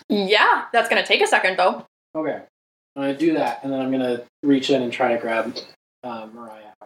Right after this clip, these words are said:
Speaker 1: Okay.
Speaker 2: with my salty arms.
Speaker 1: Um, that's a cool move,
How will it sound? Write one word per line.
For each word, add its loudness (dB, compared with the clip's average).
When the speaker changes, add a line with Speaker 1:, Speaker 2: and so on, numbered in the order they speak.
Speaker 1:
Okay. 2
Speaker 2:
with -4
my -6
salty -4
arms. -18
Speaker 1:
Um, 4
that's 4
a -10
cool 2
move, -2